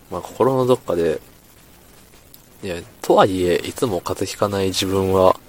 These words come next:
風邪ひかないんじゃねえかとか、思っちゃうんですよね。うん。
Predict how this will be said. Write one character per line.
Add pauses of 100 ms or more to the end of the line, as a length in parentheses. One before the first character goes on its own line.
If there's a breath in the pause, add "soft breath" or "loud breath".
(100)
風
邪
ひ
か
な
い
ん
じ
ゃ
ね
え
か
と
か、 (1000 loud breath)
思
っ
ち
ゃ
う
ん
で
す
よ
ね。 (760)
う
ん。